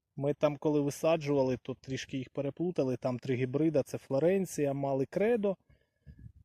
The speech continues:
Ну і тепер незрозуміло, де яка. От. Але оця от, вона така, всі дині, вони ніби як жовтенькі такі от. А ця вона більш така помаранчева.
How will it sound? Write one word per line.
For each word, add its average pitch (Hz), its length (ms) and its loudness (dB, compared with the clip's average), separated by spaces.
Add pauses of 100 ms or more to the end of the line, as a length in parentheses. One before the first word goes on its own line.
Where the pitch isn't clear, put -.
(260)
Ну 277 220 10
і 220 220 10
тепер 180 320 2
незрозуміло, 180 760 6
де 165 200 6
яка. 214 460 4 (220)
От. 160 460 -8 (1200)
Але 156 240 4
оця 214 380 4
от, 190 200 4
вона 151 240 4
така, 151 400 4 (380)
всі - 220 -4
дині, 156 300 6
вони 151 220 6
ніби 147 320 4
як 131 120 4
жовтенькі 160 600 2
такі 127 300 -6
от. 110 100 -12 (640)
А 113 100 -2
ця 175 240 4
вона 160 240 4
більш 139 340 0
така 151 300 2 (420)
помаранчева. 123 760 0